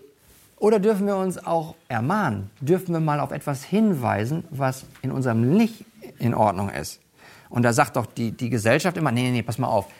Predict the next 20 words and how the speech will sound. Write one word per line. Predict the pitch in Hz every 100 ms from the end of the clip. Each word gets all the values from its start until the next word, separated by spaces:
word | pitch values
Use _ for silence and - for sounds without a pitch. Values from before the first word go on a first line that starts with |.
| -
das | - 175
ist | 190
mein | 175 160
privates | - 151 127 120 113 110 -
Leben.“ | 120 143 123 101 104 - _ _ _ _ _ _ _ _ _ _ _ _ _ _ _ _ _ _ _
Und | -
Gott | - 107
sagt | 131 127
aber | - 120
in | 120
seinem | 117 107 104
Wort | 120
sogar | 123 120
irgendwo, | 113 127 117 98 117 104 - - -
„Bekennt | 113 - - 123 123 120 - - _ -
einander | 110 110 107 104 95 98 - _ _ _ - -
die |
Sünden.“ | 101 120 190 - 90 87 - - - - -
Das | 117 107
heißt, | 123 120 113